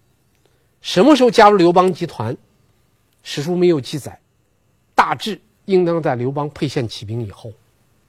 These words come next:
他就加入了，啊，也属于刘邦集团的核心成员。但是战功我们看，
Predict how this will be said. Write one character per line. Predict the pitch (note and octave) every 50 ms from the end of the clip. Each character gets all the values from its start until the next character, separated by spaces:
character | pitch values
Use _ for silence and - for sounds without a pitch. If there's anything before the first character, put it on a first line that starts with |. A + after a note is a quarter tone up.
| _ _ _
他 | - B2+
就 | G#2 G#2
加 | F#2+ - G#2 F#2 G2+
入 | G#2
了， | F2+ _ _ _ _ _ _ _ _ _ _ _ _ _ _ _ _ _ -
啊， | - -
也 | - F3 F3+ A3 A#3
属 | - - C#3+ B2
于 | B2 B2
刘 | A#2 A2 B2 D#3
邦 | F3 E3+ E3+ E3+
集 | D#3 - - C3
团 | - - A2+
的 | G#2
核 | G#2 - - B2+
心 | C3 - F#3+ F#3+
成 | F3+ - - G2
员。 | F#2+ G2 - _ _ _ _ _ _ _ _ _ _ -
但 | - G3+
是 | F3+ G3 G3+
战 | - - C#4+ C#4 A3 F3+ D#3+
功 | E3+ A#3 C4
我 | A3 C#3+
们 | A2 A#2 C3+
看， | - - - D#3